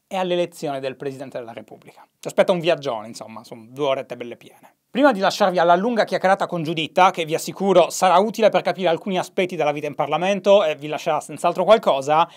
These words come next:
e questo a prescindere da quale possa poi essere il vostro rapporto con la sua area politica o in particolare con il suo partito, ringraziamento allo sponsor che ha finanziato la puntata, che è Gimme Five,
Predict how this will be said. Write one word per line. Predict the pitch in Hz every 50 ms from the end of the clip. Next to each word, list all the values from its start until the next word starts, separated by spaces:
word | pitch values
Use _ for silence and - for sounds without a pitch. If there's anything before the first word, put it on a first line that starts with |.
| - _ _
e | - - 127 - _
questo | - 170 175 165 - - 165 147 156 - -
a | - 156 139 -
prescindere | - 165 156 139 - - - 202 233 220 170 147 139 131 123 123 123
da | 123 -
quale | - - 165 147 135
possa | - - - - - 120
poi | - 160 156 160
essere | 147 147 - - 160 147 131
il |
vostro | 135 143 - - 151
rapporto | 147 139 - - 143 135 135 - 147
con | - - 175 185 185 180
la | 165
sua | 147 - - 160 147
area | 151 151 147 139
politica | - 143 139 160 165 151 147 147 123 - 143 127 127 127 120 -
o | 143 135
in | 131 131
particolare | 131 113 - - - 127 120 131 131 120 113
con | - - 127
il | 131
suo | - 180 175
partito, | 214 226 - - 160 151 - 156 151 156 156 - - _ _ _ _ _ _ _
ringraziamento | - - 202 240 254 226 226 226 226 - 247 220 175 180 170 - 180 156
allo | - 185 208 196 185 196
sponsor | - - - - 170 156 160 156 - - 156
che | 156 185
ha | 160
finanziato | - 196 175 170 151 185 156 -
la | 165 151
puntata, | 151 - 160 151 143 120 110 113 123 156 160
che | - - 262 202 143
è | 143 147
Gimme | 143 156 147 147
Five, | 127 - 131 110 110 113 110